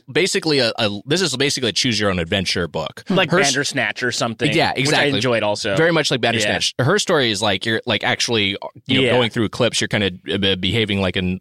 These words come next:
Speaker 1: an archivist.
Speaker 2: I was hoping that, 'cause I'd seen Late Shift and have sort of, like, had it on my radar a little bit, like, just in case I was like, "Oh, like, maybe we should do that,"
Speaker 1: <laughs>
Speaker 2: uh, you know, f-, on the show one time. Uh, I thought it was gonna be about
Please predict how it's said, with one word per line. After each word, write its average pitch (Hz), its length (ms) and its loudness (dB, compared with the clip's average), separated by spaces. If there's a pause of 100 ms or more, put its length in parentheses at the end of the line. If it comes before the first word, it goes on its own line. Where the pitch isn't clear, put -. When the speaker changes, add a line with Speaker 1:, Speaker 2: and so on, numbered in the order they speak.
Speaker 1:
an 95 260 2
archivist. 80 720 -2 (340)
Speaker 2:
I 156 120 4
was 180 120 0
hoping 143 340 0
that, 123 280 -2
'cause - 80 -2
I'd 131 220 0
seen 120 300 0 (140)
Late 127 280 -2
Shift - 500 -4 (140)
and 139 120 0
have 139 160 -2
sort 127 180 0
of, 113 100 -2
like, 117 120 -2
had 117 200 0
it 117 100 -2
on 117 60 0
my 110 80 0
radar 110 420 0
a 120 60 0
little 120 180 0
bit, 113 240 -2
like, 110 160 -2
just - 240 -8
in 104 80 -6
case 110 240 -2
I 107 60 0
was 104 100 -2
like, 110 140 -2
"Oh, 214 100 2
like, 131 160 0
maybe 143 140 -2
we 151 80 0
should 127 160 -4
do 120 120 0
that," 117 220 0
Speaker 1:
<laughs> - 540 -12
Speaker 2:
uh, 98 400 0 (320)
you 131 180 -2
know, 90 220 -2 (180)
f-, - 100 -14
on 117 140 -2
the 107 60 -4
show 101 260 0
one 101 160 -2
time. 92 300 -4 (520)
Uh, 104 420 0
I 113 120 0
thought 123 100 0
it 110 40 2
was 101 100 -2
gonna 107 140 -6
be 101 100 -4
about 95 380 -4